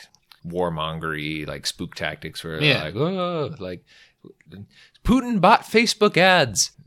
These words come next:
Speaker 1: and has destroyed the American democracy." Meanwhile, like, America twice started a coup in Ukraine. Twice.
Speaker 2: Twice started a coup in Ruca-, or Ukraine.
Speaker 1: Yeah.
Speaker 2: Put Yeltsin in power.
Speaker 1: Yeah.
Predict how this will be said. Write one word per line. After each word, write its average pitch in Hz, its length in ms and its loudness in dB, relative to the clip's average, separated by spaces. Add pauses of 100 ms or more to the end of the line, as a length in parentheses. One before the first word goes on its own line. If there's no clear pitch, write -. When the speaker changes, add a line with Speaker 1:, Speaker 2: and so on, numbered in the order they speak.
(200)
Speaker 1:
and 131 220 -4
has 151 160 0
destroyed 202 520 2
the 208 80 4
American 196 720 -2
democracy." 180 460 6
Meanwhile, 135 480 4
like, 117 260 0
America 123 540 0 (220)
twice - 880 2
started 107 340 0
a 98 40 -4
coup 127 300 0
in 90 80 -2
Ukraine. - 560 -10
Twice. - 460 6
Speaker 2:
Twice 160 220 2
started 165 220 2
a 147 220 -2
coup 139 320 -4
in 135 100 0
Ruca-, 120 520 -4
or 117 60 -8
Ukraine. 107 640 -6 (400)
Speaker 1:
Yeah. - 160 -14 (180)
Speaker 2:
Put 156 220 0
Yeltsin 143 400 0
in 143 160 0
power. 98 400 0
Speaker 1:
Yeah. 80 220 -6